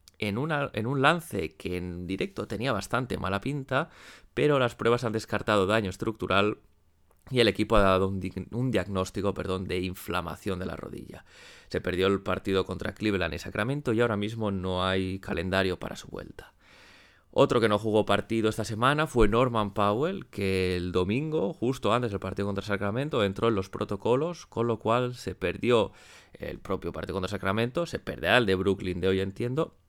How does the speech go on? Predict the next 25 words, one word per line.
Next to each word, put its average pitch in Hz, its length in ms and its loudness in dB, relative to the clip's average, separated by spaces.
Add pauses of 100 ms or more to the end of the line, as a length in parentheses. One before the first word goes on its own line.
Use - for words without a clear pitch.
y 110 80 -6
veremos 104 380 0
si - 80 -8
llega 90 240 0
a 98 60 -4
tiempo 95 360 -6
para 85 160 -4
el 64 80 -8
road 98 180 -2
trip - 380 -8
que - 200 -10
comienza 92 680 -8
más 98 200 -4
tarde 117 240 -6
esta 98 160 -8
semana. 78 400 -10 (1600)
Buenas 147 280 4
noticias 156 540 2
que 104 120 2
llegaban 98 340 6
durante 110 300 2
la 104 100 4
semana 127 460 0
es 104 160 -2
que 71 500 -8